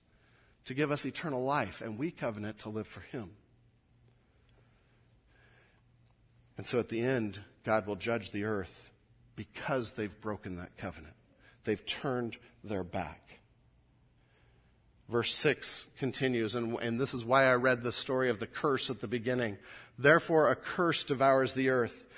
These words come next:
and its inhabitants suffer for their guilt. Therefore the inhabitants of the earth are scorched, and few men are left."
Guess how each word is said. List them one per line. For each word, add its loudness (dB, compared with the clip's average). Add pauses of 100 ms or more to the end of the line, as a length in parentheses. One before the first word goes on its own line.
(200)
and 4
its 6
inhabitants 4
suffer 4
for 0
their 4
guilt. 2 (420)
Therefore 8
the 6
inhabitants 4
of 2
the 6
earth 6
are 4
scorched, 2 (280)
and 2
few 0
men 6
are 2
left." 2